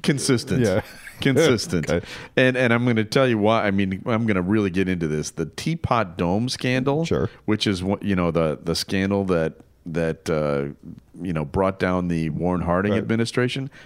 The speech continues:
Speaker 1: The Cubs were all over that. The Cubs had played a very big part. Let me tell you a little bit about it, all right? So for one thing, even though Warren G. Harding wasn't from Chicago,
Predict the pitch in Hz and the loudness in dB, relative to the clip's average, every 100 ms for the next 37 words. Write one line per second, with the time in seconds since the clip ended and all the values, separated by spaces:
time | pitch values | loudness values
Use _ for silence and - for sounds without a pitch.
0 | - - - 156 151 110 104 107 123 104 | -12 -8 0 0 2 0 0 2 2 2
1 | 98 90 73 69 58 50 - - - - | 2 -2 -2 -4 -6 -8 -12 -16 -20 -20
2 | - - - 98 - 147 147 139 107 87 | -20 -12 -2 -2 2 0 2 2 0 0
3 | - 123 104 82 101 107 95 92 - 78 | 2 2 2 2 2 2 2 -2 -2 -2
4 | 67 107 139 139 120 98 92 80 78 71 | -2 -2 -2 -2 0 0 -2 -2 -2 -2
5 | 60 57 50 69 80 - - - - - | -6 -8 -6 -4 -4 -4 -14 -16 -16 -2
6 | - 151 147 147 202 208 98 82 80 92 | 0 2 4 4 4 2 0 0 -4 -8
7 | - - - - _ 147 170 139 135 135 | -14 -20 -20 -20 _ 2 4 4 4 2
8 | 113 107 113 113 98 98 101 98 104 90 | 2 2 4 4 2 0 0 -2 -2 -2
9 | - 85 71 65 64 69 | 0 0 2 0 -2 -2